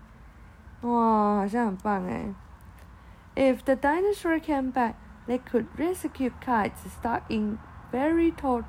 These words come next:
trees.如果恐龙回来，他就可以怎么样？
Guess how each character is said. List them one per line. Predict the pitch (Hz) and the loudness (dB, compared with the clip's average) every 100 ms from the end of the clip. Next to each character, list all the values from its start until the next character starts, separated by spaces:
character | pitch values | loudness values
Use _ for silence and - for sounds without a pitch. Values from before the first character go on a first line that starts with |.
| - | -4
trees. | 220 202 214 - - - - - - - - | -2 0 -2 -6 -12 -14 -12 -12 -12 -10 -2
如 | 320 | 0
果 | 359 349 | 2 0
恐 | 302 254 | 2 2
龙 | 254 | 2
回 | 262 | 2
来， | 254 | 2
他 | 262 262 | 2 2
就 | 269 | 0
可 | 262 | 2
以 | 220 | 0
怎 | 202 | 0
么 | 185 | -2
样？ | 202 208 | -2 -2